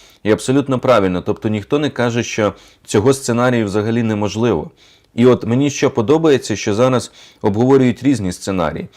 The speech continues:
Багато хто це сприймає, знаєте, таким чином, що «ой, а що буде?», «ой, намагаються посіяти паніку», «ой, е, така кількість російських військ готується до наступу, буде, е,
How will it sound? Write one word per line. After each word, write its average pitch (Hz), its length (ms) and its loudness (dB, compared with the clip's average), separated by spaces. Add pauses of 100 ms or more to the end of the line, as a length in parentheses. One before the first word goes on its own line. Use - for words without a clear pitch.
(280)
Багато 151 360 2
хто 151 200 -2
це 135 160 -2
сприймає, 123 520 -2
знаєте, 117 360 -2
таким 107 340 -4
чином, 123 340 -2
що 98 280 -4 (420)
«ой, 131 240 4
а 110 80 2
що 120 200 -2
буде?», 135 400 0 (360)
«ой, 127 160 2
намагаються 113 640 0
посіяти 104 560 -2
паніку», 139 580 0
«ой, 113 340 2
е, 101 80 -4
така 107 300 -2
кількість 104 460 -6
російських 101 520 -8
військ 135 260 -4
готується 110 480 -2
до 98 100 -4
наступу, 113 460 -6
буде, 98 280 -4 (200)
е, 104 240 2